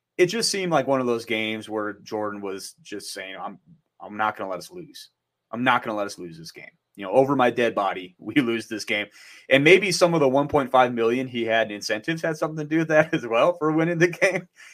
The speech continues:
Certainly would for me. But, I mean, that's, that's the piece that I think with Jordan that you, you really get excited about with him, 'cause we've seen the high level stuff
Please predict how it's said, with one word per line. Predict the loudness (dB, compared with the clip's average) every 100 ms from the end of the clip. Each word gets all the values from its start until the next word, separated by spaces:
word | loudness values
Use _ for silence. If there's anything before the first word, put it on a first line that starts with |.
| -18
Certainly | -12 -4 -4 -2 -2
would | -2 -2
for | -2 -2
me. | -2 -4 _
But, | 6 6 6 -6 _ _ _
I | -4
mean, | -2 2
that's, | 4 2
that's | 0 4 4 4
the | -4
piece | -6 -4 -4 -4 -4
that | -2
I | -2
think | -2 -6 -6
with | -10 -8
Jordan | -6 -4 -4 -4
that | -4 -4
you, | -8 -10 -12 _ _ _
you | -8
really | -4 -2 -2 -4
get | -4
excited | -6 -4 -4 -4
about | -6 -6
with | -8 -12
him, | -14
'cause | -12 -10
we've | -10
seen | -6 -6 -4
the |
high | -2 -2 -2
level | -2 -4 -10
stuff | -8 -4 -4